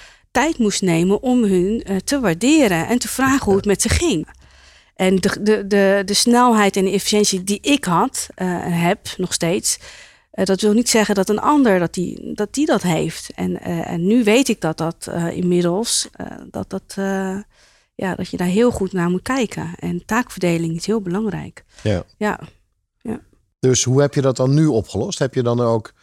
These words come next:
Speaker 2: vaste, ehm, zeg maar, eh, werksessies of uitlegsessies en introductieprogramma's en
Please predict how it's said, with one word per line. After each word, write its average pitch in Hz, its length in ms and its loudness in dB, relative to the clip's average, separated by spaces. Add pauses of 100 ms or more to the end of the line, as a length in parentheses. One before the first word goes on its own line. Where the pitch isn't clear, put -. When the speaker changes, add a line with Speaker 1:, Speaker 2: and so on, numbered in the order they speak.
(400)
Speaker 2:
vaste, 107 920 2 (640)
ehm, 98 520 -2 (120)
zeg 104 280 -6
maar, 92 340 -2
eh, 90 320 -2 (180)
werksessies 117 800 0
of 95 240 -8
uitlegsessies 117 840 -2
en 98 160 -4
introductieprogramma's 110 1200 -4
en 98 100 -2